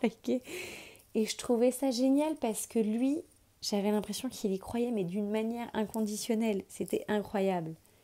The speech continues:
Et je dirais même que mon mari et mes parents, c'était la même en fait. La sensation que j'ai eue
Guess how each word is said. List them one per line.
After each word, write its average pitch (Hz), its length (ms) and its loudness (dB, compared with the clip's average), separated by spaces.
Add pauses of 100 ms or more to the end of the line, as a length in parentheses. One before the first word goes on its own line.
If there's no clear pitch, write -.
(720)
Et 302 260 6 (1000)
je - 160 -12
dirais 196 460 2
même 214 400 0 (680)
que - 120 -4
mon 196 200 2
mari 196 400 0
et 226 60 0
mes 190 160 2
parents, 185 440 -2 (600)
c'était 214 380 0
la 311 160 2
même 254 280 0
en 180 60 0
fait. - 400 -6 (500)
La 196 220 0
sensation 240 800 -4
que 190 80 2
j'ai 185 360 -2
eue 240 240 -2